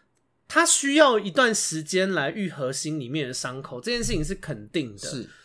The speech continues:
Speaker 2: 是。
Speaker 1: 然后我不觉得他会伤害
Speaker 2: Rose。
Speaker 1: 我不觉得。
Speaker 2: 哦。
Speaker 1: 就是因为没有到那个程度，而且你看他，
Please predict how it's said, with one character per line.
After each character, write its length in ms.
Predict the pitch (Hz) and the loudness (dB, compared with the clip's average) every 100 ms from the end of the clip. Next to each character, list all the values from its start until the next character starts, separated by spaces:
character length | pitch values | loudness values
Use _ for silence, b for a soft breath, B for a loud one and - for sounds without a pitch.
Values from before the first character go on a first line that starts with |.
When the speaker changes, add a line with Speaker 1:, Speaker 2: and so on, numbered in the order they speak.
| - | -18
Speaker 2:
是。 220 | - 113 | -14 -2
Speaker 1:
然 180 | 196 220 | 4 6
后 380 | 269 285 - _ _ _ _ _ - | 8 6 4 _ _ _ _ _ -6
我 140 | 208 | 0
不 180 | 202 330 | 2 2
觉 260 | 320 196 160 | 0 0 0
得 440 | 170 160 139 - _ _ _ _ _ _ _ - | 2 0 0 -6 _ _ _ _ _ _ _ -2
他 220 | - 226 | 6 6
会 500 | 220 220 180 143 - | 6 4 2 -2 -8
伤 400 | - - 180 175 | -8 2 2 2
害 480 | 180 202 156 127 - _ _ 131 | 0 2 2 0 -8 _ _ -10
Speaker 2:
Rose。 420 | 123 104 - - _ - | -8 -8 -10 -14 _ -8
Speaker 1:
我 100 | 147 | -6
不 160 | 160 | -4
觉 220 | 185 139 104 | -4 -6 -8
得。 220 | - - | -12 -12
Speaker 2:
哦。 280 | 110 113 123 | -12 -10 -4
Speaker 1:
就 80 | 262 | -4
是 320 | 277 254 131 - b b b _ _ _ _ _ - | -2 -4 -6 -14 b b b _ _ _ _ _ 0
因 140 | 320 | 6
为 40 | 320 | 8
没 60 | |
有 100 | 330 | 8
到 220 | 226 269 | 6 2
那 80 | 247 | 2
个 100 | 214 | 0
程 240 | 202 - 165 | 0 -4 -2
度， 160 | 214 | 0
而 60 | 226 | 2
且 140 | 277 | 2
你 100 | 196 | -2
看 240 | 156 226 220 | -2 -2 -2
他， 320 | 202 202 | 0 0